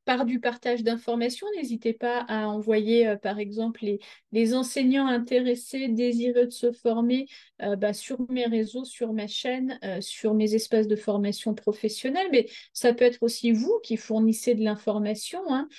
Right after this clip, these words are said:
euh, auprès de, auprès du personnel, s'ils sont dé-, désireux d'en avoir,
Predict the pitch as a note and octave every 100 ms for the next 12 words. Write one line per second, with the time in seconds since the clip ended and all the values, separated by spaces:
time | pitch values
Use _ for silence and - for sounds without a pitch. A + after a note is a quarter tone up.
0 | - _ - G3 - A3+ - A#3 A3 G#3
1 | G3+ - G#3+ - G#3 G3 G3 A3 G#3+ -
2 | G#3 B3+ D#4 - - B3+ A3+ - A3 G#3
3 | G#3+ G#3 G#3+ F#3+ A3+ A3+ G#3+ G#3+ G#3+ G3+
4 | G3 G3 G#3 C#4 F4+ F#4+ -